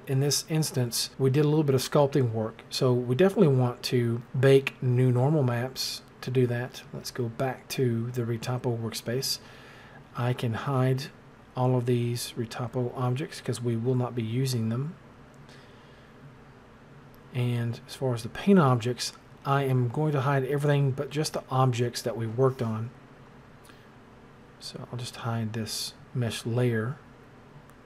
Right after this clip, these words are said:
and I'll unhide all the voxels. So, like I would inside the sculpt workspace, I can hover over the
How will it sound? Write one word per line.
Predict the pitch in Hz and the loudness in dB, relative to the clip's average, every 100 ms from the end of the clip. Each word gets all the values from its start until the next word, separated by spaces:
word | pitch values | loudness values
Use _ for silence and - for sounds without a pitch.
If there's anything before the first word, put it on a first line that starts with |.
| - - - - - - - - - - - - - - | -20 -20 -20 -20 -20 -20 -20 -20 -20 -20 -20 -20 -20 -6
and | 139 131 117 117 143 - - - - - - - - - | -2 0 0 -2 -4 -8 -20 -20 -20 -20 -20 -20 -20 -20
I'll | 147 - 135 | -16 -10 -4
unhide | 131 113 127 120 113 - - - - - - - | -4 -2 -2 -2 -6 -16 -20 -20 -20 -20 -20 -6
all | 131 127 | -2 0
the | 120 | 0
voxels. | 127 113 - 127 120 - - - - - - - - - - - - - - - - | -2 -2 -6 -8 -8 -12 -14 -20 -20 -20 -20 -20 -20 -20 -20 -20 -20 -20 -20 -20 -12
So, | - - 131 120 127 - - - | -2 2 4 2 -4 -14 -20 -8
like | 131 135 151 175 | -2 0 2 4
I | 196 | 6
would | 180 139 143 147 | 6 6 4 4
inside | 170 147 139 135 131 131 123 | 0 0 2 2 4 2 2
the | 117 | -2
sculpt | - - 135 135 - | -2 0 0 -2 -8
workspace, | 127 131 135 - 117 107 127 147 104 135 | 2 2 2 0 -4 -4 -2 -4 -4 -2
I | 127 | -4
can | 127 127 | -2 -4
hover | 107 - 165 165 - | -2 0 2 2 2
over | 160 160 165 160 165 | 2 4 4 4 2
the | 131 | -2